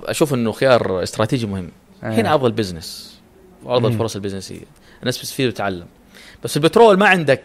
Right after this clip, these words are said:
Speaker 1: آه، أول شيء أصلًا الطلاب، يعني لو تلاحظ كم واحد يجي البترول عشان بس، آه، إدارة أعمال، قليل. في الغالب كثير منهم
Speaker 2: مم.
Speaker 1: ترى محولين، يكون دخل هندسة وحول، آه،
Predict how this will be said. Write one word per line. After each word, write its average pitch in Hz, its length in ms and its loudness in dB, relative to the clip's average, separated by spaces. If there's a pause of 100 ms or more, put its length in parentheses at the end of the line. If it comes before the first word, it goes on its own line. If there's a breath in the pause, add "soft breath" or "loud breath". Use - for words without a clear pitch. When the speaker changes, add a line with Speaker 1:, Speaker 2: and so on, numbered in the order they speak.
(120)
Speaker 1:
آه، 90 680 -8 (500 loud breath)
أول 214 140 10
شيء 185 100 4
أصلًا 175 160 2
الطلاب، 143 540 6 (440)
يعني 117 140 4
لو 117 60 0
تلاحظ 131 320 4
كم 175 200 0
واحد 151 120 4
يجي 139 260 0
البترول 123 420 2
عشان 117 220 0
بس، 110 200 -2
آه، - 320 -8 (180)
إدارة 104 300 -2
أعمال، 95 240 -6
قليل. 165 300 -4 (240)
في - 80 -14
الغالب 185 240 0
كثير - 180 -2
منهم 160 180 2
Speaker 2:
مم. - 40 -2
Speaker 1:
ترى 131 160 2
محولين، 117 440 -2 (1160)
يكون 107 240 -2
دخل 107 240 -4
هندسة 107 360 -4
وحول، 92 540 -2
آه، 80 460 -8